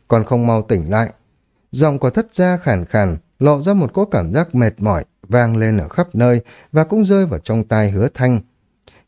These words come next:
Chỉ sau vài nhịp thở, Hứa Thanh mở mắt. "Đạo vốn hư không, không trải qua thì không thể rõ đạo. Đạo ở trong sự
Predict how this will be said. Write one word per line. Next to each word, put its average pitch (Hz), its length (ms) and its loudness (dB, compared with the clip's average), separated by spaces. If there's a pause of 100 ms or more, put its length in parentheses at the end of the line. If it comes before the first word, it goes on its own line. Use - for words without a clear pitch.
(100)
Chỉ 143 140 4
sau 196 200 0
vài 127 220 0
nhịp 98 280 0
thở, 98 220 0 (200)
Hứa 110 200 2
Thanh 113 240 0
mở 104 180 0
mắt. 117 220 -2 (880)
"Đạo 113 260 0 (260)
vốn 117 280 2
hư 165 220 2
không, 120 320 -2 (320)
không 208 220 2
trải 110 320 -2
qua 110 320 0
thì 85 100 -4
không 120 220 0
thể 92 240 -2
rõ 120 220 -2
đạo. 127 280 0 (380)
Đạo 131 280 0 (100)
ở 123 120 0
trong 185 220 0
sự - 240 -2